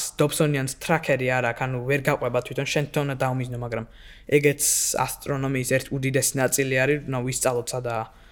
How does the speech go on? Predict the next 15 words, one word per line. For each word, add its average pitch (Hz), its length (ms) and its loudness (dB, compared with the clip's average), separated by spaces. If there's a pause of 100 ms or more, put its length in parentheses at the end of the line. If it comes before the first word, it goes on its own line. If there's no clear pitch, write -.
(300)
რა 127 200 -2
სად 123 260 0
არის. 131 280 6 (580)
მარტო 165 380 4
პლანეტები 165 500 6
იცვლიან 147 380 2
ლოკაციას 143 540 2
ხოლმე 127 240 0
და 127 100 2
ეგეც 127 260 -2
ძალიან 135 460 -2
ნელ-ნელა, 131 460 -2
ანუ 131 200 -4
მიყოლა 120 380 -4
შეგიძლია. 127 480 0